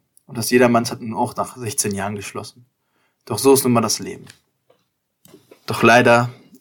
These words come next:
hat mit dem Ende vom Jedermanns nicht Ali sein Ende gefunden. Denn danach ging es weiter. Dann ging ich in die Selbstständigkeit. Nach einer kurzen Pause, in der ich mich eigentlich beruflich umorientieren wollte, bekam ich eine Chance,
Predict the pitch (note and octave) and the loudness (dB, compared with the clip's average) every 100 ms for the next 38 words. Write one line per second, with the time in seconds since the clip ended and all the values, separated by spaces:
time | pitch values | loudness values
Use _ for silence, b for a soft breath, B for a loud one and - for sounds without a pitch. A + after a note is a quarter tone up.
0 | - A2+ - - - B2 G#2+ - A2 C3 | -2 0 2 0 -2 -2 2 2 4 4
1 | C3+ F#2 - - - G#2+ A#2 A#2+ G#2 G2 | 4 2 -2 -14 -4 4 6 6 2 -2
2 | F#2+ - - A#2 - A2 A2+ A2 G2+ E2 | -8 -14 -14 -12 0 2 2 0 -4 -6
3 | G#2+ G#2+ - G2 - G#2+ _ G#2+ A2+ C3 | -10 -12 -16 -18 -18 -20 _ -4 0 2
4 | B2 C3 A#2+ - B2 B2 A2+ _ _ A2+ | 2 2 2 2 0 0 -10 _ _ -4
5 | A2+ A2+ A#2 A2+ G#2+ A2+ - G#2+ F#2+ - | 0 0 -2 -2 0 0 -2 -8 -10 -12
6 | D2 - _ _ _ _ G#2+ A#2 A2+ - | -14 -16 _ _ _ _ -2 2 2 4
7 | C3+ - C3+ B2+ B2 _ _ _ _ _ | 2 4 0 0 -2 _ _ _ _ _
8 | _ A2+ A#2 B2+ B2+ B2 A2 A2+ A2 A2 | _ 4 4 6 2 0 -2 -2 -2 -6
9 | - A2+ C3+ C3+ - B2 A#2+ - C3+ A2+ | -4 -2 -2 -2 -2 -2 -2 -4 -4 -4
10 | G#2 G#2+ G2+ G2 F2 B2+ - b b b | -6 -8 -4 -4 -4 -6 -8 b b b
11 | b b b - - B2 D3 - - - | b b b -4 2 4 4 -2 -12 -20
12 | _ - A#2 G#2+ C3 D#3+ G3+ - - | _ 0 2 4 2 2 2 -2 -18